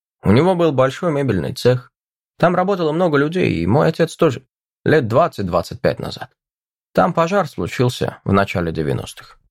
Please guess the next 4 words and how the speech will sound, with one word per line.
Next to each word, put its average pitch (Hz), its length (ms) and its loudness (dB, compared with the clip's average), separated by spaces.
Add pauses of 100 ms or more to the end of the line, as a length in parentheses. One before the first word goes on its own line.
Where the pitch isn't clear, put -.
(420)
Все 185 220 0
сгорело, 143 540 0 (540)
исчез - 440 0
цех. - 340 -8